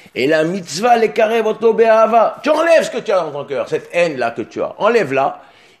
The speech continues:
Et décharge-toi toi-même de cette haine qui est en toi. Et va l'aider. Et la mitzvah, les karev oto. C'est une mitzvah de le, de le, de le rapprocher. Azov ta azov imo. Ou la yo'il badererze.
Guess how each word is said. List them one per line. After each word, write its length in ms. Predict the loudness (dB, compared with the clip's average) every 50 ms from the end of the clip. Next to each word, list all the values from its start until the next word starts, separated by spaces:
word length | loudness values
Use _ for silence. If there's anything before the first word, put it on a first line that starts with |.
| _ _ 0
Et 360 | 4 4 6 4 4 0 -4
décharge-toi 1120 | -4 -2 0 0 0 0 0 2 2 2 2 2 0 -2 -2 -4 -4 -2 0 2 2 2
toi-même 640 | 0 0 0 0 0 0 0 -2 -2 -2 -4 -4 -6
de 100 | -8 -8
cette 360 | -8 -8 -8 -10 -8 -6 -4
haine 240 | -2 -2 -2 -4 -8
qui 140 | -8 -8 -6
est 40 |
en 220 | -6 -6 -8 -12 -8
toi. 340 | -4 -2 -2 -2 -2 -4 -12 -20 -20 -20 _ -20 -18 -4 0
Et 100 | 2 2
va 220 | 2 2 2 0
l'aider. 380 | 0 -2 -4 -6 -8 -10 -10 -12 _ _ _ _ _ _ _ _
Et 80 | -8 -6
la 160 | -4 -4 -4
mitzvah, 360 | -4 -6 -6 -4 -2 0 0 0
les 60 | 0
karev 280 | 0 0 2 4 4 4
oto. 340 | 2 0 -2 -4 -4 -4 -4
C'est 160 | -4 -6 -6
une 80 | -6 -8
mitzvah 380 | -10 -12 -6 -2 -2 -2 -2
de 160 | 0 2 2
le, 400 | 2 4 4 4 4 4 2 -2 -8 -20 -20 _ -20 -6
de 120 | -2 0
le, 320 | 0 2 2 2 2 2 2 0 0 0
de 60 | 2
le 100 | 2 2
rapprocher. 800 | 2 2 0 -2 -2 0 -2 -2 0 0 -2 -2 -2 -4 -4 -6 -8 -10 -10 -12 -14 -16 -20 -20 -16 -10
Azov 520 | -6 -4 -4 -4 0 2 2 2 2 0 -2
ta 240 | -2 -2 0 0 0
azov 280 | 0 2 2 2 2 2 0
imo. 400 | -2 0 2 2 2 2 0 -4 -12 -20 -20 _ _ _ _ _ _ _ _ _ -6
Ou 100 | -2 0
la 160 | 2 2 2
yo'il 300 | 2 2 0 0 -2 -2
badererze. 640 | -4 -6 -6 -6 -8 -12 -12 -14 -14 -14 -14 -14 -14